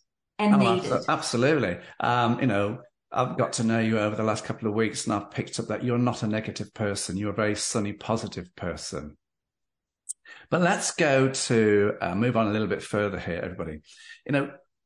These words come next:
Speaker 2: Simone, throughout all of these chapters, talking about the plasma soul codes, you've used a standardized formula,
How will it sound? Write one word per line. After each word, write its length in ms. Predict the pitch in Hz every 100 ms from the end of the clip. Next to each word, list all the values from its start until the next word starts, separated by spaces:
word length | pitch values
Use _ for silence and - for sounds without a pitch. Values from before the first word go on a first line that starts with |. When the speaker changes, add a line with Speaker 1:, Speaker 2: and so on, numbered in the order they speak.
| _ -
Speaker 2:
Simone, 400 | - 170 175 160
throughout 380 | 165 156 156
all 400 | 156 175 180 170
of 80 | 120
these 180 | 101 85
chapters, 560 | - - - - 90 -
talking 280 | 127 143
about 260 | 123 113 -
the 60 | -
plasma 380 | - 113 107
soul 280 | 104 85 92
codes, 460 | - - 85 87 -
you've 200 | 135 -
used 460 | 131 160 175 175 175
a 60 |
standardized 1040 | 175 - - 135 151 165 175 139 120 117 - -
formula, 540 | 131 127 104 69 65